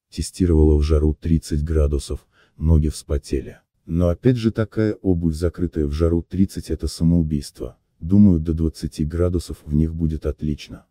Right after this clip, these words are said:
Итог: если у вас переходный размер, берите спокойно большую-большую. За свою цену это очень удачная покупка. Ботинки и сама носить буду с удовольствием и вам рекомендую.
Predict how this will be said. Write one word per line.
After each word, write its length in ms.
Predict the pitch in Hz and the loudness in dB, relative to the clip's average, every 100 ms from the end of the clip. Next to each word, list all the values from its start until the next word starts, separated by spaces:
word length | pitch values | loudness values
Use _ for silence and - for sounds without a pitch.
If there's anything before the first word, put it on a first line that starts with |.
| _ - | _ -12
Итог: 460 | 82 - 120 - _ _ | -10 0 0 0 _ _
если 360 | - 90 - 82 | -4 -4 0 0
у 80 | 78 | 2
вас 180 | 80 - | 0 -2
переходный 640 | 85 85 - 107 95 90 | -2 -2 0 0 4 4
размер, 460 | 82 78 80 92 80 | 2 2 4 4 2
берите 400 | 80 82 85 80 | -2 0 -2 -6
спокойно 560 | - 82 - 90 78 | -8 -10 -2 0 0
большую-большую. 1120 | 69 76 71 - 71 71 69 67 - 67 65 _ _ _ | -2 -4 -4 -6 -6 -4 -8 -8 -10 -10 -12 _ _ _
За 160 | 80 85 | -6 -4
свою 300 | - 87 90 | 0 2 2
цену 460 | - - 104 104 | 0 4 6 6
это 200 | 104 101 104 | 4 0 0
очень 340 | 101 - 92 | 0 4 4
удачная 560 | 85 95 95 - 90 87 | 4 2 -2 0 0 0
покупка. 680 | 85 - 98 - - 73 _ - | -4 -4 -8 -8 -14 -14 _ -8
Ботинки 560 | 78 78 - 117 - | -4 -2 2 2 2
и 100 | - | -12
сама 340 | 82 - 82 82 | -8 -2 0 2
носить 320 | 80 - 78 | 0 -2 -6
буду 240 | 78 76 | -4 -6
с 120 | 73 | -6
удовольствием 720 | 76 73 73 92 87 - 80 73 | -4 -2 0 0 -2 -6 -6 -6
и 80 | - | -8
вам 280 | 78 78 78 | -2 -2 -2
рекомендую. 840 | 78 - 73 71 76 73 67 - | -8 -6 -4 -2 -2 -4 -8 -12